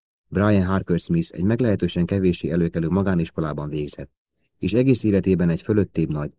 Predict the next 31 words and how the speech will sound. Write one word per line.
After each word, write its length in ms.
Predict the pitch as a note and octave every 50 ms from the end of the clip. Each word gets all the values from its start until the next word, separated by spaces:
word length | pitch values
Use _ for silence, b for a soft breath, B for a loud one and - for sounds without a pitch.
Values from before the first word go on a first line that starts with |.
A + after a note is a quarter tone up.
| _ _ _ _ _ _ -
ám 180 | F#2+ G2 F#2
teljesen 480 | F2 - C3+ D3 C3+ A2 - - F2+ E2+
fölösleges 500 | - G2+ G2 F2+ - - E2+ E2 E2 -
terhet 300 | - E2+ E2 D2+ D2 -
cipelt 340 | - E2+ - - D#2 - D2+
ezért 280 | C#2+ D2 C#2+ C2+ -
a 40 | C#2
vállán. 500 | C2 - - C#2 A#1+ C2 C#2 - _ _ _ _ _ _ _ _ _ _ _ _ _ _ b b b b b
Udvarias 500 | - A#2 A2 G#2 A2+ G#2 G#2 G2+ F#2 -
modorának 500 | G#2 G2+ F#2 F#2+ F2+ F2+ F2 E2+ E2+ -
máza 280 | F#2 F2+ F2+ E2+ F2+
mögött 280 | F2+ F2 E2 E2+ E2+ F2
tele 180 | - G#2 G#2 G2+
volt 200 | F2 E2+ D#2+ -
irítséggel. 760 | - C#2 C#2 C#2 - - - - - - - - - - _ _ _ _ _ _ _ _ _ _
Irigyelte 520 | - A#2 C3+ B2+ G#2 F#2 G2 F#2+ E2+ -
azokat 340 | F2+ F#2 F#2 G2 - F#2 E2
a 40 | F2+
körülötte 400 | - A2+ A2 A2 G#2 F2 - F2
lévő 260 | E2 E2 D#2+ D#2 D2+
embereket, 520 | D2 D#2 D#2 D2+ D2+ D2+ D2+ - D2+ D2 _ _ _ _ _ b b b b
akik 220 | - G2+ G#2+ G2+
szemlátomást 680 | - - A2+ A2 G#2+ G#2+ G2+ F#2 - G2 G2 F#2 F2 -
minden 240 | - C3+ B2+ A#2 F#2
előködés 440 | F#2 F#2+ F#2 F2 - F#2 F2+ F2 -
nélkül 300 | - F#2 F2 E2+ - D#2+
sikere 380 | - - A2 - - G2 F#2 E2+
tudták 320 | - E2 - - D2 -
vinni 220 | - E2 D#2 D2 D2+
az 100 | D2+ C#2
ügyeiket. 580 | C2+ C2 C2+ C2+ C2+ C2+ - - - _ _